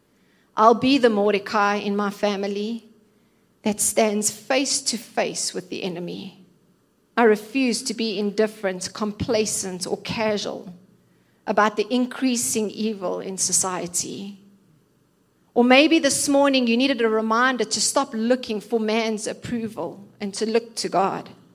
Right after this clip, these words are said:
Maybe you say, "I'm an Esther and I need to get my heart right because I need to be obedient, teachable, connected, and surrendered."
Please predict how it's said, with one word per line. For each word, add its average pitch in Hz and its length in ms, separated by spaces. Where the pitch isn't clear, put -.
Maybe 233 240
you 226 120
say, 220 280
"I'm 226 240
an 220 100
Esther - 480
and 214 220
I 226 80
need 233 140
to 226 80
get 233 260
my 214 140
heart 247 440
right 165 300
because 226 240
I 226 80
need 247 140
to 226 80
be 220 200
obedient, 202 640
teachable, 214 640
connected, 208 800
and 190 160
surrendered." 185 800